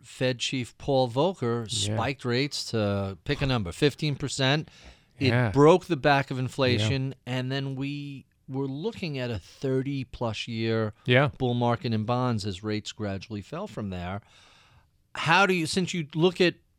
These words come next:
Speaker 1: trend and momentum, how do you contextualize those two? It appears that the, that trend line has been broken,
Speaker 2: Yes.
Speaker 1: and the momentum is now
Speaker 2: Yep.
Speaker 1: moving in a different direction. What does that tell us about bonds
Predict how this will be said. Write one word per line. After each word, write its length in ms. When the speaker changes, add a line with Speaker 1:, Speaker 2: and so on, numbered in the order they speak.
Speaker 1:
trend 320
and 140
momentum, 600
how 220
do 80
you 320
contextualize 800
those 240
two? 420
It 240
appears 840
that 260
the, 120
that 240
trend 360
line 220
has 220
been 220
broken, 640
Speaker 2:
Yes. 280
Speaker 1:
and 120
the 40
momentum 520
is 120
now 120
Speaker 2:
Yep. 100
Speaker 1:
moving 280
in 80
a 60
different 360
direction. 400
What 80
does 100
that 140
tell 180
us 160
about 280
bonds 540